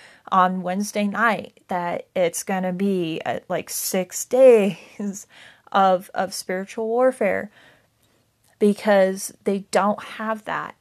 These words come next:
And, you know, we just have, there's this generation that, and, and Judges that doesn't know God, and they become ensnared.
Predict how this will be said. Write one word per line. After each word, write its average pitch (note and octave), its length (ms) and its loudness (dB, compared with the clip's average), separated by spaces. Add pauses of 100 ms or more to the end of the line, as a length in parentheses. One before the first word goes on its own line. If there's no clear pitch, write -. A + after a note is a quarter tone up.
(100)
And, G3 560 -2 (960)
you G#3 260 0
know, F#3 220 4
we G3 160 0
just G#3+ 300 0
have, A3 380 2 (500)
there's G#3 260 2
this G#3 200 -6
generation G3+ 960 -2
that, F3+ 380 -2 (680)
and, G3+ 260 2
and G3+ 220 0
Judges G3+ 420 2
that F#3 160 -4
doesn't G3 300 -4
know F#3+ 180 -8
God, G3 300 -2
and F#3 140 -8
they F#3 80 -6
become G3 380 -4
ensnared. F#3+ 720 -6